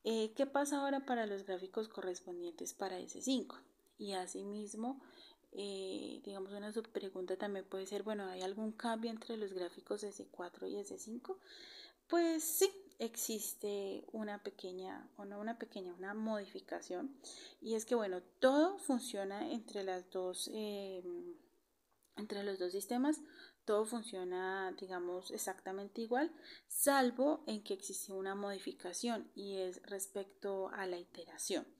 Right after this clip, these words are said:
Entonces, a través de cortes quebrados se va a poder iterar gráficos en los cuales cada, mm, letra proposicional está rodeada de algún corte quebrado. Entonces acá tenemos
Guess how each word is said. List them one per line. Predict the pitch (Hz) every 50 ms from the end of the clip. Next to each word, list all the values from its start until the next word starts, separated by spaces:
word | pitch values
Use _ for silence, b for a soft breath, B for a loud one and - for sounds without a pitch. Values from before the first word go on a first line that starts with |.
| B B B B B B B -
Entonces, | 220 220 - - 220 208 190 - - - - -
a | - 233 233
través | - 233 226 233 233 233
de | 262 262
cortes | - 302 277 277 277 - 269 277
quebrados | - - 277 269 269 269 254 226 208 214 220 - - - - -
se | - - - 214
va | 202 190 185 180 175
a | 190 196
poder | - 214 202 190 185 180
iterar | 185 185 - 208 190 175 175 175 175
gráficos | - 202 202 196 196 196 190 - - 240 254 - B B B B B B B -
en | 226 226
los | 214 208 208 -
cuales | - - 190 180 170 151 - - - b b b b b b b _ _
cada, | - - 240 226 226 220 214 226 240 247 254 254 247 233 214 202
mm, | 190 185 180 - - -
letra | - 214 214 202 196 - 208 208 - - -
proposicional | - 240 254 254 254 - 262 262 269 269 254 - - 277 277 269 247 254 311 302 - - - _ _ _ -
está | 214 - - 208 180 180
rodeada | 180 180 185 196 190 185 180 175 175 180
de | 185 190 190
algún | 185 180 - 170 165 -
corte | - - 175 - - - - -
quebrado. | - - 220 254 277 - - - - - - _ _ _ _ _ _ _ _ _ B B B B B B B B B B _ _
Entonces | _ - 214 202 208 202 202
acá | 220 214 - - - -
tenemos | - - 220 214 220 220 233 240 262 285 285 285 285 -